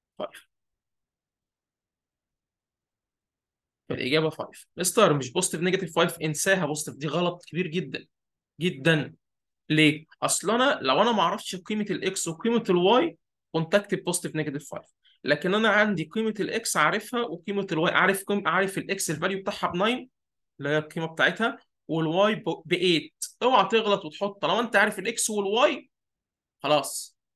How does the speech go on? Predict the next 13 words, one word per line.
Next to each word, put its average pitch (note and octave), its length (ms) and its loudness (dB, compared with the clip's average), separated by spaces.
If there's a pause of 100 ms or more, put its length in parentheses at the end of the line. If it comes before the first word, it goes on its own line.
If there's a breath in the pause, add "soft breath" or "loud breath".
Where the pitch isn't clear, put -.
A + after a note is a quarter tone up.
(180)
تطلع D#3+ 280 -2
الاجابه F3+ 480 -4 (180)
من C#3 140 -12
تحت - 240 -8
الروت D#3+ 160 -4
بالبوزيتيف. - 680 -10 (280 loud breath)
لكن D#3 220 6
انا A#3+ 120 8
ما B3 100 8
اعرفش، G#3 540 6
انا E3 120 4
حاجه G3+ 280 2
انون، B3 460 2